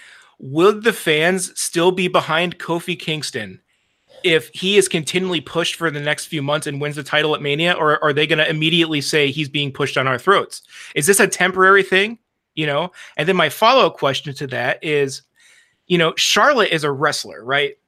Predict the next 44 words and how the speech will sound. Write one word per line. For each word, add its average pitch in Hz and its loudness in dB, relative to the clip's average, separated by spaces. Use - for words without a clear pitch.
But 156 0
would 180 0
you 226 0
say 147 4
Becky's 165 0
a 165 2
better 156 2
sports - -4
entertainer 147 -4
because 143 -6
of 127 -8
her 131 -2
promos 143 -2
and 131 -8
skills 139 -4
than 143 -8
she 131 0
is 120 -4
a 120 -8
wrestler? 196 -4
Because 160 -2
maybe 196 2
that's 202 4
what 190 0
people 180 -4
are 135 2
latching 139 0
on. 143 -4
That's 226 0
what 214 4
I 165 4
like 139 0
about 123 -4
Becky. 131 -2
I, 226 4
I 214 2
enjoy 156 2
this 123 -4
character. 110 -12
I 165 2
know 196 6
it's 196 2
a 180 2
rehash. 131 -4